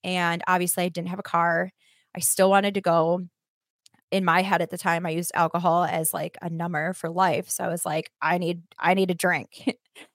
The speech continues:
So my husband's like, "I'll pick you up." 'Cause again, he literally lives, like, a minute away from me at this point. And, um, we weren't, like, close in the academy at this,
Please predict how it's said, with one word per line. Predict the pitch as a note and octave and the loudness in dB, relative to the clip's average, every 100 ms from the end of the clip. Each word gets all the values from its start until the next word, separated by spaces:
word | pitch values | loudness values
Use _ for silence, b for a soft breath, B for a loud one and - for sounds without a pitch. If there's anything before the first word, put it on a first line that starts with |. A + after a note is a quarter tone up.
| _ _ _ _ | _ _ _ _
So | - G3+ G3 F#3 F3+ F3+ F3 - _ _ _ _ | 4 8 8 8 6 4 2 -2 _ _ _ _
my | G3 | -8
husband's | F3+ F3+ E3 F#3 F#3 | -4 -2 -2 -2 0
like, | E3 E3+ - | 0 0 -2
"I'll | E3+ F3 | 2 2
pick | E3 F#3+ - | 2 -6 2
you | G#3 | 4
up." | A#3+ A#3 _ - _ - | 6 4 _ -20 _ -14
'Cause | F3+ | -6
again, | F3+ F3 F3 F3+ - | 0 0 -2 -8 -14
he | - - F#3 | -14 -8 -2
literally | G3 C4 E4 B3 F#3+ | 4 4 6 4 4
lives, | F#3 G3+ F#3 - - | 4 2 2 -6 -2
like, | E3+ - - _ _ _ _ _ - | -4 -4 -20 _ _ _ _ _ -2
a | F#3 | 0
minute | F#3 G3 F#3 | 2 2 4
away | D#3+ B2+ | 2 0
from | - - | -4 -8
me | C#2+ C#2 F3+ _ _ _ - | -10 -12 -16 _ _ _ -10
at | - | -8
this | F3 - | -6 -6
point. | - E2 - _ _ _ _ _ _ b b b b - | -6 -10 -10 _ _ _ _ _ _ b b b b -2
And, | G3+ F#3+ F3+ E3+ F3 F3 F3 F3 - _ _ _ _ _ | 2 4 4 4 2 -2 -6 -10 -14 _ _ _ _ _
um, | F#3+ F#3 E3+ E3 F3+ - - F#3 _ _ _ _ _ _ _ _ _ | 2 4 4 0 -6 -14 -16 -18 _ _ _ _ _ _ _ _ _
we | F#3+ A#3 | -2 2
weren't, | C4 C#4 G#3 | 4 2 2
like, | F#3+ | 0
close | - F#3+ F#3 - | 4 4 4 0
in | F#3 | -2
the | |
academy | E3+ F#3+ E3+ F3 | 0 2 2 0
at | |
this, | E3+ - | -2 -4